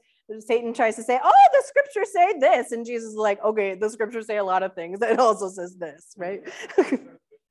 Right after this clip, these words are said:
He refuses to put God in a box. Satan says, "Oh, God will totally do this thing." And <laughs> Jesus says, "I don't know.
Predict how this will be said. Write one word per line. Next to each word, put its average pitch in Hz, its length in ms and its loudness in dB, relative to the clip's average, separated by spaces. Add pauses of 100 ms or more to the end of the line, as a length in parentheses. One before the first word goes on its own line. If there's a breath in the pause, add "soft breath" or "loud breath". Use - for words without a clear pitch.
(600 soft breath)
He 349 140 4
refuses 370 760 2
to 359 100 0
put 359 400 2
God 302 320 4
in 294 100 -2
a 254 80 2
box. 285 500 4
Satan 285 320 -4
says, 269 280 -6
"Oh, 587 360 2
God 339 240 2
will 359 140 -2
totally 311 340 -2
do 262 140 -8
this 233 200 -4
thing." 226 280 -6
And 233 320 -12
<laughs> 220 320 -10 (320)
Jesus 240 220 -10
says, 226 220 -2
"I 202 180 2
don't 349 140 -2
know. 294 280 -6